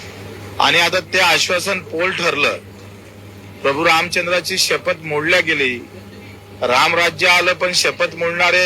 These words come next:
हे आमचे मुख्यमंत्री आहे. या वेदना अजूनही शेतकऱ्याला सतावतं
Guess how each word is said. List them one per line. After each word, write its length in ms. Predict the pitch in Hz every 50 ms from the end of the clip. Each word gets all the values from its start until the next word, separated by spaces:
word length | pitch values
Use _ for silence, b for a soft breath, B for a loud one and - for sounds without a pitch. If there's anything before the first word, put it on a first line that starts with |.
| 180
हे 140 | 175 170 180
आमचे 320 | 180 170 160 156 151 - 175
मुख्यमंत्री 520 | 165 156 - - - 165 160 156 156 160 160
आहे. 340 | 143 131 123 131 123 113 107 - - - - - - - - - - - - - - - - - - - - - 277 - - 139
या 140 | 151 165 170
वेदना 440 | 160 151 151 151 147 156 180 180 170
अजूनही 320 | 160 151 165 175 180 185 175
शेतकऱ्याला 540 | - 180 156 147 - 170 170 175 175 180 185
सतावतं 680 | - - 175 151 - 190 190 190 180 160 165 135 110